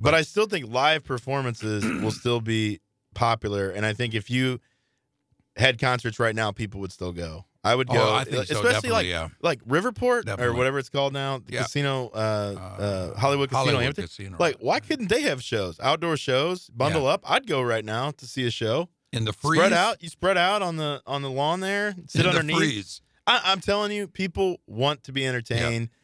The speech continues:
Speaker 1: There are people that want to work, that want to entertain, that want
Speaker 2: Yeah.
Speaker 1: to, you know, perform. And I just think we need to get more creative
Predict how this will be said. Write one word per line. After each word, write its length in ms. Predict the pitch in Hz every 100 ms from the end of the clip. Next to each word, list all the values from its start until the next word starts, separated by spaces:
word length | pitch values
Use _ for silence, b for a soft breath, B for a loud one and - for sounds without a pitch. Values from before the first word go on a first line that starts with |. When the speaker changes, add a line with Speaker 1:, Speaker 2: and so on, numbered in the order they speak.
| _ _ _ _
Speaker 1:
There 140 | 120 123
are 40 |
people 280 | 110 151 143
that 180 | 131 76
want 240 | 110 131
to 80 | 123
work, 440 | 117 110 113 - 98
that 100 | 87
want 220 | 110 123
to 120 | 113
entertain, 680 | 110 107 107 98 98 98 98
that 120 | 92 87
want 240 | 117 -
Speaker 2:
Yeah. 60 | 113
Speaker 1:
to, 80 | -
you 80 | 104
know, 100 | 92
perform. 640 | 107 98 104 98 98 95
And 80 | 101
I 80 | 110
just 260 | 117 131 -
think 220 | 139 123
we 60 |
need 100 | 120
to 80 | 123
get 100 | 117
more 180 | 110 113
creative 560 | - 107 107 107 104